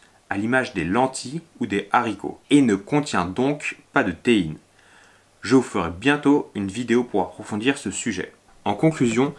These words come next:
l'Afrique a un terroir riche et diversifié, sa géographie montagneuse et son climat tropical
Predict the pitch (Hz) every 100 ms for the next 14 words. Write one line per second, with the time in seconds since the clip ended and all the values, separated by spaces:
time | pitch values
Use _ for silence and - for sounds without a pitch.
0 | - _ _ - - 104 117 - 170 -
1 | 107 95 - 120 104 82 87 - 92 117
2 | 156 - - - 90 92 151 160 160 117
3 | - - 92 - _ _ - - 101 90
4 | 92 147 123 107 - 87 98 139 139 104
5 | 107 131 131 - - 101 90 80 - 92
6 | 78 - - 151 113 95 95